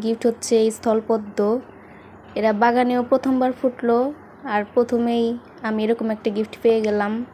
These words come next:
ধন্যবাদ এই গাছটা যে দিয়েছে, এবং আল্লাহর অশেষ রহমতে আমি এত সুন্দর দুইটা ফুল পেয়েছি গাছে। এটা কি কালার আমার ঠিক জানা নেই, তবে খুব সুন্দর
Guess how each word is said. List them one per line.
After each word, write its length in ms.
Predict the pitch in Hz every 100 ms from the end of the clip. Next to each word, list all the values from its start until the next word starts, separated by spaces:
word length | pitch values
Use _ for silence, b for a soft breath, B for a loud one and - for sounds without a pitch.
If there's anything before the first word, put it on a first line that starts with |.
| - - B B B B B B - - - - 214
ধন্যবাদ 460 | 254 262 247 247 240 - 240
এই 80 | 226
গাছটা 340 | 233 240 247
যে 180 | 214 233
দিয়েছে, 500 | 220 226 220 214 233 220 240 - - 240
এবং 160 | 208 214 214
আল্লাহর 300 | 214 220 214 214
অশেষ 200 | 220 220 226
রহমতে 340 | 226 220 214 220
আমি 140 | 214
এত 120 | 214 220 -
সুন্দর 360 | 247 240 240 214 202 -
দুইটা 240 | 214 214 208
ফুল 160 | - 240 226
পেয়েছি 360 | 214 208 202 220 208
গাছে। 320 | 202 - 208 240 277 - - - - - - - _ _ -
এটা 220 | 247 262 254
কি 100 | 254 247
কালার 340 | 277 269 269 262 - 233
আমার 180 | 240 240
ঠিক 140 | 254 226
জানা 240 | 247 254 254
নেই, 240 | 226 214 226 247 -
তবে 200 | 214 220
খুব 120 | 247 226 -
সুন্দর 480 | - 262 254 233 233